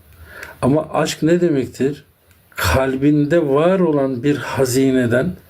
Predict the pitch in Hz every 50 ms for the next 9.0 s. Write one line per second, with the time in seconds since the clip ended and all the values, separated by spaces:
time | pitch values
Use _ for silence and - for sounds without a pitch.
0 | _ - - - - - - - - - - - - 117 147 170 170 - - 143
1 | 139 123 131 139 139 135 135 139 151 175 180 170 - - 156 151 170 180 - -
2 | - - _ _ _ - 117 113 143 170 190 185 151 131 131 143 139 139 - -
3 | 185 190 180 165 139 135 147 160 175 180 - - - - - - _ - 107 131
4 | 123 - 156 147 147 139 139 135 127 113 104 - - - - 147 147 147 156 156
5 | 147 147 - - - 131 117 - - 196 208 196 170 143 123 110 107 101 98 -
6 | - 92 90 90 90 - - - - _ _ _ _ _ _ - - - - -
7 | - - - - - - - - - - - - - - - - 131 123 123 135
8 | 151 151 151 156 156 156 151 156 175 180 180 170 143 - 143 120 120 120 139 170